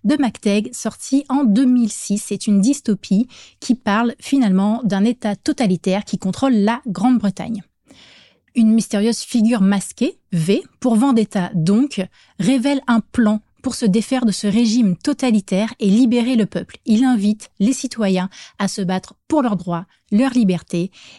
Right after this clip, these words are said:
et monter ensemble une gouvernance plus décentralisée et plus démocratique.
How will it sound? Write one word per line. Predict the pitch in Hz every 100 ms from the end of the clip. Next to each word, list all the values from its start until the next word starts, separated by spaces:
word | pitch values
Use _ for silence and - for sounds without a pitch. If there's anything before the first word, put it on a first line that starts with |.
| -
et | 202
monter | 214 269 208 - -
ensemble | 294 - 208 226 -
une | 220
gouvernance | 240 226 208 233 -
plus | - - 247
décentralisée | 180 277 - 220 - 190 175 214 247
et | 240
plus | 262
démocratique. | 220 220 - 202 - - -